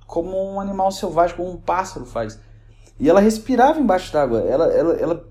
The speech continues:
tinha capacidade de andar em cima da água. Aí, o, obviamente, os, os chakras no pé do Naruto funcionam.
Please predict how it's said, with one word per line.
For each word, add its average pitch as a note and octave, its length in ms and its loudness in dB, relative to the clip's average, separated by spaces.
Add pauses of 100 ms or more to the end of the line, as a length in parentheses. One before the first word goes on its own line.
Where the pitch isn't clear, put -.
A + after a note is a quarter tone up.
(200)
tinha A3+ 180 -4
capacidade F#3 400 0
de D#3+ 60 -2
andar D3 140 -2
em C#3+ 40 -8
cima C#3+ 200 -6
da B2 140 2
água. G#3+ 400 0 (680)
Aí, A2+ 160 -2
o, A2 400 -6 (160)
obviamente, A#2+ 540 -2
os, G2+ 480 -12
os - 320 -14
chakras A#2+ 440 -4
no A#2 100 -6
pé A2+ 220 -4
do A#2+ 100 -6
Naruto A2+ 440 -8
funcionam. - 640 -10